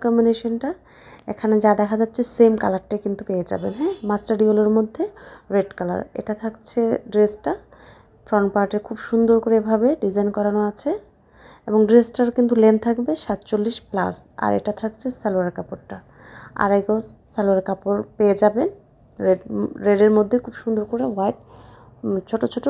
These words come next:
প্রিন্ট করানো আছে, হ্যাঁ, বাটিক করানো আছে। আর এটা থাকছে হাতের কাপড়টা। হাতের কাপড়টা আপনাদের মেজারমেন্ট অনুযায়ী বানাতে পারবেন। আর হাতের কাপড় নিচের পোরশন আর ড্রেসের নিচে কিন্তু খুব সুন্দর কম্বিনেশন করে কিন্তু তুলি বাটিকটা করানো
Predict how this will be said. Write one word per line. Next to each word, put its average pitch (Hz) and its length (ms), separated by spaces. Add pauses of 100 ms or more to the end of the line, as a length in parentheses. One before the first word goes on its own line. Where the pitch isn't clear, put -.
(100)
প্রিন্ট 190 260
করানো 180 320
আছে, 180 140 (100)
হ্যাঁ, 359 260
বাটিক 196 280
করানো 185 300
আছে। 190 160
আর 233 180
এটা 208 180
থাকছে 226 240 (100)
হাতের 185 280
কাপড়টা। - 460 (460)
হাতের 208 340
কাপড়টা 220 340
আপনাদের 214 400
মেজারমেন্ট 208 560
অনুযায়ী 208 380
বানাতে 196 260
পারবেন। 214 280 (120)
আর 208 120
হাতের 214 240
কাপড় 220 280
নিচের 220 280
পোরশন 240 340
আর 214 160 (440)
ড্রেসের 247 320
নিচে 240 260
কিন্তু 254 180
খুব 254 140
সুন্দর 269 360
কম্বিনেশন 226 580
করে 247 180
কিন্তু 262 260
তুলি 208 220
বাটিকটা 190 360
করানো 190 360